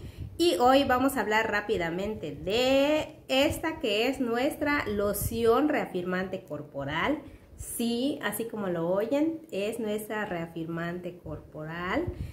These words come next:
Este es una cremita que viene así, que nos brinda hasta veinticuatro horas de hidratación, al mismo tiempo que nos brinda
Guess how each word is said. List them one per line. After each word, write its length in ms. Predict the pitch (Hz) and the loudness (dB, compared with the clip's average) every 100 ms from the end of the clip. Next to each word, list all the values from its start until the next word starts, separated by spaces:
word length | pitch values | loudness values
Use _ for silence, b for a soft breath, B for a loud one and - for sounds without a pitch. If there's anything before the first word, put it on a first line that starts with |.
| B B B - 285 | B B B -4 4
Este 520 | 277 311 - 311 277 | 4 4 2 4 6
es 120 | 285 | 6
una 200 | 320 349 | 6 6
cremita 560 | 226 190 190 196 247 247 | 4 2 0 -2 -4 -2
que 140 | 180 | -2
viene 400 | 180 185 202 170 | 0 0 0 -2
así, 680 | 135 - 233 233 269 359 - - - | -6 -8 -4 2 2 2 -4 -12 -2
que 140 | 262 262 | 2 6
nos 260 | 269 220 | 6 6
brinda 720 | 214 226 247 254 262 262 262 - - - - | 4 4 4 4 4 2 0 -8 -10 -18 -4
hasta 640 | 208 220 - 269 254 247 - - | 0 2 0 -2 -2 -2 -10 -12
veinticuatro 960 | 190 214 208 196 - - 247 269 220 180 | 2 4 4 0 -6 -4 -2 0 4 4
horas 300 | 180 185 175 | 4 0 -2
de 60 | |
hidratación, 1000 | 156 156 147 - 131 - 190 190 254 330 B B B - | -4 -4 -6 -10 -12 -4 0 2 2 0 B B B -4
al 180 | 208 202 | -2 0
mismo 420 | 202 214 226 190 | 0 0 0 -2
tiempo 420 | - 196 220 247 | 0 0 0 -2
que 100 | - | -2
nos 260 | 180 170 170 | -2 -2 -2
brinda 540 | 180 196 202 196 - | 0 0 2 0 0